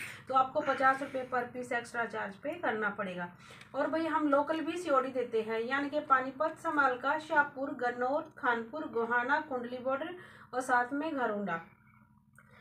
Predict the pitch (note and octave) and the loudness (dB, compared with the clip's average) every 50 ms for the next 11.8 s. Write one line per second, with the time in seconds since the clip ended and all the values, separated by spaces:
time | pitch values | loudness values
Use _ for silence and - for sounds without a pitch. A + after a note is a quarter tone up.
0 | - - - C4+ C#4+ C#4+ D#4 D4+ E4 E4+ E4 E4 E4 D#4 D#4+ E4 D#4+ - F#4+ F#4 | -18 -8 -2 0 6 8 8 8 8 6 6 6 6 6 6 4 2 0 -4 -6
1 | - - E4 D#4 D4+ D#4 D4 D4 D4 D4 D4+ D4 D4+ D4+ D4+ C#4+ B3 C#4 C#4 D4 | 0 2 4 4 4 4 0 -2 -4 -2 -2 -2 -2 -2 -2 -2 2 4 4 4
2 | D#4 D#4+ - - D#4 D4 D4 D4 C#4+ C#4 C#4 C#4 C4+ D4 D4+ D4 C4 C4 B3+ B3+ | 4 2 -2 -2 -2 -2 0 0 2 2 2 2 0 0 0 2 4 4 2 2
3 | - C4+ C4+ B3 B3+ C4 C4 C4 C4+ A#3+ A#3+ A#3+ - B3+ A#3+ A#3 A#3 A3+ A3 A3+ | -2 -2 0 2 4 4 4 6 6 6 6 4 2 -2 -2 -2 -2 -2 -2 -2
4 | A3+ A3 A3 C4+ D4+ - - - G#3 G3+ A#3 B3 C4 C4+ C#4 C4+ C4 B3+ B3 B3 | -4 -2 -2 -4 -4 -4 -6 -6 0 4 4 6 6 4 2 0 -2 -4 -4 -4
5 | B3 C4+ D#4+ F4 E4+ D#4 C4+ A#3+ A#3 A#3 - A#3 A3+ A3 G#3 A3+ A#3 A3+ C4+ D#4 | -4 -6 -6 -4 -2 -2 -2 -2 -4 -2 -2 -2 -2 -2 -2 -2 -2 -2 -2 -4
6 | E4+ - - A3+ A3+ A3+ - - D#4+ D#4 C#4+ D#4 D4+ C#4+ D4+ D4+ D4+ D4+ - - | -4 0 2 4 4 4 2 -4 -6 -6 -4 -4 0 2 2 2 2 0 -4 -10
7 | - - - - - - B3 B3 B3 C4 C4+ C4+ C4+ C#4 C4+ C4 B3 A#3+ A#3+ A3+ | -18 -20 -20 -20 -8 0 0 2 2 2 -2 -2 -4 -6 -6 -6 -6 -6 -6 -6
8 | B3+ C4 B3 A#3+ A#3+ A3+ A3+ A3 A3 A3 G#3+ G#3 G3+ G3 - G3+ G3+ G3+ C4+ D#4 | -4 -4 -6 -4 -4 -6 -6 -6 -6 -4 -2 -2 -2 -2 -4 -8 -10 -10 -10 -10
9 | F4 - - - - - - - - C#4 C4+ C4 C#4+ B3+ - C#4+ D4+ E4 D#4+ D4+ | -12 -12 -16 -18 -20 -20 -20 -2 0 0 2 2 0 4 4 4 6 6 4 2
10 | D4 C#4+ B3+ A3+ B3+ A#3 G#3+ G3+ - - G#3 G3 G3 G3+ G3+ F#3+ G#3+ C#4 F#4+ F#4 | 4 2 0 0 2 0 -2 -2 -4 -6 -8 -8 -6 -6 -6 -6 -6 -6 -8 -10
11 | - - C#4+ A3+ G3 F3+ - E3+ D#3 - - - F3 E3 E3 | -10 -10 -10 -8 -8 -8 -8 -8 -10 -10 -12 -14 -14 -14 -14